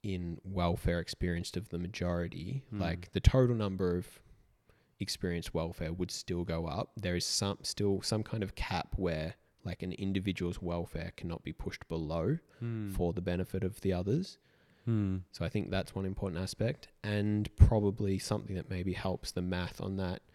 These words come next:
Speaker 1: work out to a greater extent is that there's the curve to which people experience welfare is logarithmic, where it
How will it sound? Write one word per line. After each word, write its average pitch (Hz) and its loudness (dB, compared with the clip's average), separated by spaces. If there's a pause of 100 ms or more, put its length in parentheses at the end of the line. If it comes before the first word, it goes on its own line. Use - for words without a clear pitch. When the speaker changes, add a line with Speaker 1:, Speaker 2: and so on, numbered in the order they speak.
(320)
Speaker 1:
work 90 -2
out 95 -2
to 98 -6
a 95 -4
greater 90 -4
extent 110 -4 (540)
is 107 -2
that 113 -6
there's 95 -4 (1400)
the 107 -2
curve 120 -2
to - -18
which - -8
people 127 -6
experience 101 -2
welfare 90 4
is 90 -2
logarithmic, 85 -2 (140)
where 82 0
it - -4